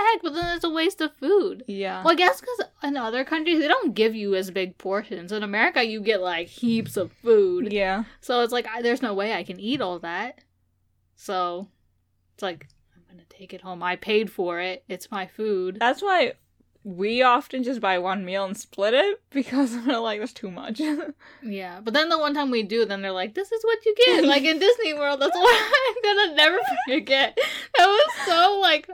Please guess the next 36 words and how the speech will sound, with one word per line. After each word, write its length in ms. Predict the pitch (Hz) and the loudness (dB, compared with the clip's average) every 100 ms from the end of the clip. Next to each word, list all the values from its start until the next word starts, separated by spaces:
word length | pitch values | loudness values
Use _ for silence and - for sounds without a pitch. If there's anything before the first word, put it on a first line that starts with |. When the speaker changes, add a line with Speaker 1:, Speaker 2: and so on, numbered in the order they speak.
| 269 | -4
Speaker 1:
awkward. 720 | 247 294 - 220 208 262 330 | 2 2 0 -4 2 4 6
<laughs> 60 | 466 - - _ - - _ _ | 2 -2 -10 _ -14 -14 _ _
It's 420 | 880 - - - | -4 -4 -8 0
like, 140 | 523 359 | 2 6
"Why 180 | 349 | 6
do 60 | 381 | 6
we 180 | 571 508 | 6 2
get 80 | 427 | 2
such 280 | 440 440 440 | 2 2 0
a 40 | |
big 240 | 294 339 311 | 0 -2 2
tray 220 | 311 320 | 2 2
for 140 | 330 | 0
this 240 | 262 277 349 | -2 -2 0
little 300 | 285 269 277 | -4 -4 -4
thing?" 260 | - 269 381 | 0 4 4
<laughs> 760 | - 539 480 370 359 330 302 | 2 -4 -2 0 2 2 0
Speaker 2:
Yeah. 80 | 294 277 415 - _ _ _ _ - | -8 -10 -14 -18 _ _ _ _ -14
Speaker 1:
It 60 | - - - | -12 -10 0
was, 640 | 605 539 605 587 571 523 453 - - - | 4 8 8 6 2 -2 -2 -6 -18 -2
at 40 | 403 | 4
least 240 | 427 494 | 4 4
we 140 | 508 | 0
were 40 | 440 381 | 0 -4
in 60 | |
a 40 | - | -6
place 260 | 285 302 | -6 -6
that 120 | 247 | -8
nobody 400 | 214 220 220 233 220 | -10 -8 -4 -4 -2
knew 160 | 214 285 | -2 -2
who 180 | 269 | -2
we 120 | 240 233 | -2 -2
were. 160 | 240 | 2
<laughs> 20 | |
I 180 | 294 381 | 4 6
was 360 | 359 523 494 | 6 6 6